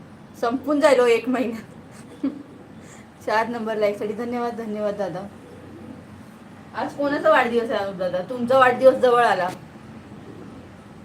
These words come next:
तुमचं पण अजून एक, एक दोन महिने आहेत अजून.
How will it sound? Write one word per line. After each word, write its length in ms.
तुमचं 240
पण 180
अजून 240
एक, 240
एक 200
दोन 300
महिने 220
आहेत 140
अजून. 380